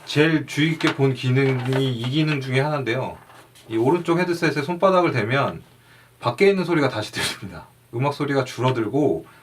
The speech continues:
밖에 있는 소리가 들려요. 그리고 다시 손을 떼면 음악 소리가 들리고 노이즈 캔슬링 기능과 함께 음악을 들을 수 있습니다. 네, 뭐 요 돌비 시스템의 음, 요 설정은, 어,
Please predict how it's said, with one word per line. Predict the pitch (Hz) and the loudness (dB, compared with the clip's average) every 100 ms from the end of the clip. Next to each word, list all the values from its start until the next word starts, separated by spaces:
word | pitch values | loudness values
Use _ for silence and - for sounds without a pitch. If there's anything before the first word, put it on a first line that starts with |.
| - | -10
밖에 | - - 160 | -8 -2 0
있는 | 151 | 0
소리가 | 131 131 117 | -2 -2 -4
들려요. | 113 90 82 - - _ | -6 -8 -8 -12 -20 _
그리고 | 110 113 175 190 - - - | -8 -2 -2 -4 -10 -20 -14
다시 | - 117 143 | -4 -4 -2
손을 | 175 180 180 170 | 2 2 2 2
떼면 | 185 185 214 240 - _ - | 2 4 2 2 -6 _ -2
음악 | 120 147 | 0 0
소리가 | 120 101 95 | -2 -4 -6
들리고 | 92 85 80 | -10 -12 -2
노이즈 | 117 156 156 | 2 4 2
캔슬링 | 156 165 165 147 143 | 0 0 0 -2 -4
기능과 | 131 113 120 120 117 110 123 | -4 -4 -2 -4 -4 0 0
함께 | 131 123 - 170 180 - - _ - | 0 -4 -2 0 0 -6 -20 _ -6
음악을 | 113 123 110 | -2 0 -2
들을 | 104 101 | -4 -6
수 | - | -6
있습니다. | 82 - 76 - - - - - - - - - - - - - - - - - - - - - | -14 -16 -18 -16 -16 -20 -20 -20 -18 -16 -10 -8 -6 -8 -12 -14 -14 -14 -14 -18 -20 -20 -20 -20
네, | 76 - _ _ _ - | -18 -18 _ _ _ -18
뭐 | 101 98 | -12 -2
요 | 127 139 143 139 135 | 2 2 4 2 4
돌비 | 120 131 | 2 0
시스템의 | 147 160 - 160 151 147 139 | 0 -4 -2 -2 0 0 0
음, | 127 127 - | 0 -4 -4
요 | 123 123 | -2 0
설정은, | 127 170 165 180 170 180 202 208 190 - - - - | 0 0 2 2 4 4 2 2 -4 -16 -20 -20 -20
어, | - - - | -14 -12 -14